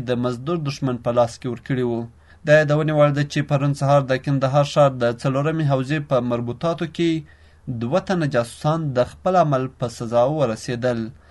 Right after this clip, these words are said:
مجاهدینو په کندهار ښار کې په جاسوسانو او مزدور عسکرو او پولیسو خپل بریدونه تیز کړي چې دښمن یې له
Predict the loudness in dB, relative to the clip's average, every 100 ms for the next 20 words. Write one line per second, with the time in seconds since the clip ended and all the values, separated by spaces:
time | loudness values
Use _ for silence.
0 | -4 -2 0 0 0 -2 -2 -4 -2 2
1 | 4 4 4 2 2 -2 -2 -2 4 4
2 | 2 -4 -4 -2 2 4 6 6 2 -4
3 | -4 -2 -2 -2 -2 0 2 2 0 -4
4 | -2 0 -2 -2 -14 _ _ -20 -4 0
5 | 0 0 -2 -2 -2 -2 -4 -8 -4 -2
6 | 0 0 -4 -10 -20 -20 _ -6 -6 -4
7 | -6 -4 -2 -2 0 -2